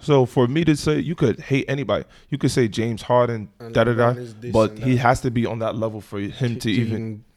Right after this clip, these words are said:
Speaker 2: be criticized, or else nobody would talk about him.
Speaker 1: Yeah. Have you even done anything for people to criticize? You know why? 'Cause you don't do anything.
Speaker 2: Right.
Speaker 1: You're a loser.
Speaker 2: Or anything you do is not worthwhile because nobody cares.
Speaker 1: You're a loser. You sit in your home and watch what I do.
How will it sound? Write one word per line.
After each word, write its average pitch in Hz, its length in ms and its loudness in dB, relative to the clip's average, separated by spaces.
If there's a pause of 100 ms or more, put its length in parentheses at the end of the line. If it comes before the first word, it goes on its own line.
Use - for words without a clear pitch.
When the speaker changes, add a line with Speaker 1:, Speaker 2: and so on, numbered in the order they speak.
Speaker 2:
be 120 120 2
criticized, 113 500 -4
or 110 80 -4
else 107 80 -6
nobody 113 320 -6
would 107 140 -8
talk 113 220 -8
about 95 200 -8
him. 98 220 -10
Speaker 1:
Yeah. 117 340 -4
Have 123 240 0
you 147 60 0
even 147 240 -4
done 135 180 2
anything 139 360 0
for 127 120 -2
people 135 240 2
to 120 80 0
criticize? 139 560 -6 (300)
You 113 100 -2
know 131 120 0
why? 143 180 0
'Cause 123 160 -2
you 135 80 -2
don't 147 160 -4
do 160 100 2
anything. 120 460 -6 (100)
Speaker 2:
Right. 107 280 -8 (140)
Speaker 1:
You're 131 140 2
a 139 40 2
loser. 151 340 -2 (120)
Speaker 2:
Or 123 120 2
anything 123 300 -2
you 117 100 -4
do 117 160 -2
is 107 80 -2
not 107 240 -6
worthwhile 104 560 -8
because 101 340 -16
nobody 101 380 -12
cares. 98 300 -14
Speaker 1:
You're 127 100 0
a - 20 2
loser. 135 440 -2
You 139 80 -6
sit 143 180 -4
in 147 80 -4
your 139 100 -2
home 139 180 -2
and 120 120 -4
watch 123 180 -6
what 123 80 -8
I 135 120 -8
do. 117 200 -12